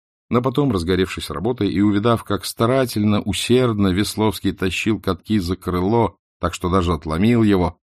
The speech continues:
Левин упрекнул себя за то, что он под влиянием вчерашнего чувства был слишком холоден к Весловскому,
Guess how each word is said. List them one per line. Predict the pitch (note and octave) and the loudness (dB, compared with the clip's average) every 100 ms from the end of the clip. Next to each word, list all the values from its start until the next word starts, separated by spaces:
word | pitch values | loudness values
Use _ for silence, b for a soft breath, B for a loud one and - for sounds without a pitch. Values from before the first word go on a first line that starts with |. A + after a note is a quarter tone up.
| _ | _
Левин | A2 D3 C3+ | 2 4 4
упрекнул | A#2+ B2+ A#2 C#3+ B2+ | 4 0 0 0 0
себя | - F2 F2 | -2 -2 0
за | F2+ | -2
то, | F#2+ A2 | 0 -2
что | - G2 | 0 -2
он | G2 C3 A#2 | 2 2 2
под | G2+ F2+ | 0 0
влиянием | F#2+ G2 A2 G#2+ G2+ F2 | 2 4 4 4 2 0
вчерашнего | - F#2+ G2 G2 - F2 E2+ | -2 0 0 0 -2 -4 -2
чувства | A2 A2 - G2 | -4 -6 -4 -2
был | F2+ F#2+ | 0 -2
слишком | - G#2 - G#2 G2+ | -2 -4 -4 -4 -4
холоден | - B2+ F#2+ D#2 D2 | -2 0 0 -2 -8
к | - | -8
Весловскому, | D#2 - E2 E2+ - - - - | -8 -6 -6 -6 -6 -14 -16 -16